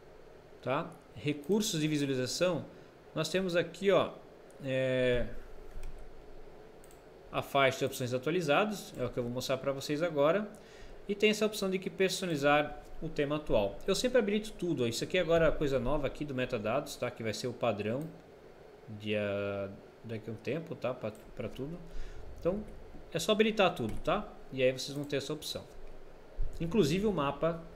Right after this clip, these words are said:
que eu vou usar, tem que habilitar ali. Muito bem. É, e aí, vamos lá. Hum, deixa eu ver.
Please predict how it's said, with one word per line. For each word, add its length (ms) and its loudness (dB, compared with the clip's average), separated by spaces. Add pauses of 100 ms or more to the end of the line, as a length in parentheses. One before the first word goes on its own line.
(120)
que 80 2
eu 40 2
vou 120 4
usar, 500 2 (200)
tem 100 -4
que 80 0
habilitar 320 -2
ali. 140 -4 (340)
Muito 220 -8
bem. 180 0 (1800)
É, 720 6 (280)
e 100 4
aí, 400 4 (1200)
vamos 180 -6
lá. 160 -6 (4000)
Hum, 480 -8 (1000)
deixa 360 -12
eu 60 -10
ver. 180 -14